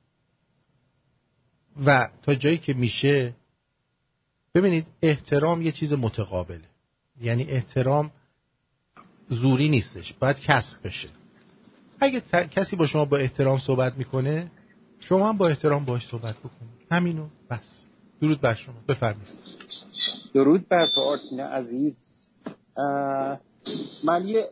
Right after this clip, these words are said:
Speaker 2: درخواستی داشتم از همهٔ شمرونی‌ها، در کنار کار قشنگ و زیبایی که تو داری انجام می‌دی در آگاه سازی ما و همهٔ براندازان، اه، یکی از مشکلاتی که هست و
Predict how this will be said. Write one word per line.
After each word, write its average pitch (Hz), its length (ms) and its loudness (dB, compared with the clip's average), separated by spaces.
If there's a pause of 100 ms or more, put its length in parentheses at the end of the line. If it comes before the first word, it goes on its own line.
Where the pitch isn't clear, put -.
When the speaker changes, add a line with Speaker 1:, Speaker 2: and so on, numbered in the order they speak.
(180)
Speaker 2:
درخواستی 190 580 0
داشتم 156 360 -4
از 139 120 -6
همهٔ 131 280 -6
شمرونی‌ها، 165 600 0 (260)
در 143 120 -4
کنار 151 460 -8
کار 165 300 -10
قشنگ 156 600 -10
و 160 180 -8 (420)
زیبایی 147 380 0
که - 120 -10
تو 170 160 -6
داری 165 220 2
انجام 135 420 -4
می‌دی 123 160 -16
در 123 220 -2
آگاه 135 340 -2 (100)
سازی 131 320 -4
ما 131 280 2
و 123 220 -4
همهٔ 123 440 -4 (340)
براندازان، 131 720 2 (840)
اه، 156 280 0
یکی 165 300 -8
از 196 160 -6
مشکلاتی 196 580 -4
که 196 180 -10
هست 185 520 -6 (520)
و 139 320 2